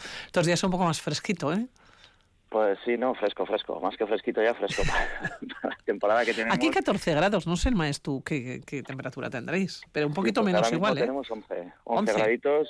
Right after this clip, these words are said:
Speaker 2: y sí hay como bruma, está, está cerrado el día, pero bueno, tampoco amenaza lluvia, que tampoco vendría un poquito mal, ¿eh? Que
Speaker 1: Por cierto,
Speaker 2: en dos meses
Speaker 1: sí.
Speaker 2: que llevamos no han caído más que ocho litros solo.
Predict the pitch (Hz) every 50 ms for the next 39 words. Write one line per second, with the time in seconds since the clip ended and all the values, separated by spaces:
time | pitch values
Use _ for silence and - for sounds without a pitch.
0 | - 120 113 104 101 98 98 98 95 95 92 92 87 - 110 104 98 98 - 104
1 | 101 101 95 92 107 117 117 117 123 127 135 135 135 135 131 120 107 - - 110
2 | 107 107 107 104 104 101 101 98 95 95 92 90 92 - - 98 - - - -
3 | 110 110 107 104 98 98 101 117 120 127 131 131 135 135 135 131 - - 92 92
4 | 90 92 92 - - 55 - _ _ _ _ _ _ _ _ _ _ _ _ _
5 | - 98 95 - 113 104 113 104 107 104 107 101 101 98 104 107 107 113 120 113
6 | 101 92 - 90 87 87 - 98 - - 98 95 90 90 90 92 90 87 92 90
7 | 87 87 92 87 87 85 82 78 - - 69 76 87 113 120 - - - - -
8 | 147 - - 165 160 82 98 98 - - 92 90 98 92 - - 92 95 95 95
9 | 101 104 98 95 95 87 98 95 92 90 85 - 92 87 - 80 - 73 - -
10 | - - - 73 76 71